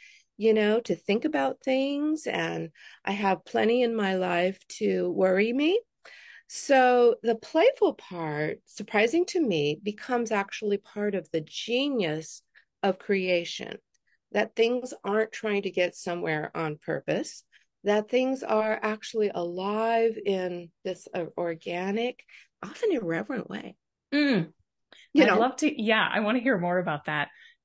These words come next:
Speaker 2: Um, so play is something that is very, um, interesting to me because I think we all, most of us, at least those who are listening here, probably recognize that it's something important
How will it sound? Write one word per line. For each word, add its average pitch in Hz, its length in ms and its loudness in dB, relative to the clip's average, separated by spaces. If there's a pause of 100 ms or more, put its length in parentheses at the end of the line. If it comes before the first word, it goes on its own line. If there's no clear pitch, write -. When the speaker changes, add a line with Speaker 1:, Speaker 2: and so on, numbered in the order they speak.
Speaker 2:
Um, 170 440 -2 (840)
so - 520 -2
play 302 800 -2
is 247 200 0
something 196 360 2
that 165 220 2
is 165 160 -4
very, 185 680 0 (120)
um, 160 480 -4 (840)
interesting 196 720 0
to - 160 -4
me 156 180 -2
because 170 280 0
I 196 60 4
think 311 300 0
we 240 160 0
all, 202 520 4 (1200)
most 339 280 2
of 247 80 0
us, - 320 0 (220)
at 175 220 0
least 220 220 2
those 190 200 2
who 180 80 2
are 175 60 4
listening 165 380 0
here, 151 220 -4
probably 196 420 4
recognize 170 520 2
that 160 100 -2
it's - 120 -6
something 165 300 0
important 156 640 -4